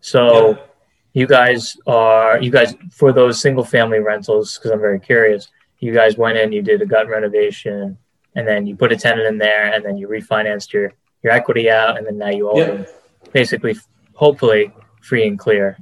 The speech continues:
Speaker 1: Um, and now you have a portfolio, um, free and clear of your equity. But now you have a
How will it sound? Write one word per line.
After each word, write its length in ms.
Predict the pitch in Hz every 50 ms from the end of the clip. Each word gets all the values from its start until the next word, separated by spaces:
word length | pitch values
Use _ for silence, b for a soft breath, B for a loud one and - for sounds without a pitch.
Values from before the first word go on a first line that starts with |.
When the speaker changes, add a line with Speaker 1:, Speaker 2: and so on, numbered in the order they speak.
| -
Speaker 1:
Um, 240 | - 113 104 101 104
and 100 | 107 107
now 240 | 110 107 107 107 107
you 140 | 107 107 107
have 180 | 107 104 101
a 120 | 101 98 - _ _ _ _ _ _ _ _ _ _ _ _ -
portfolio, 920 | - 113 110 - - 151 151 156 147 143 139 127 120 120 117 113 113 - _ _ _ _ _ _ _ -
um, 720 | - 117 113 110 110 107 107 104 104 101 98 98 101 - _
free 180 | _ - 151 151
and 100 | 139 131
clear 220 | - 143 135 127
of 120 | 120 110 107
your 120 | 110 110
equity. 340 | 107 101 - 104 101 107 - _ _ _ _ _ _ _ _ -
But 240 | 135 120 107 - - -
now 140 | 147 131 123
you 160 | 120 120 113
have 260 | 113 113 110 107 110
a 240 | 107 104 101 98 101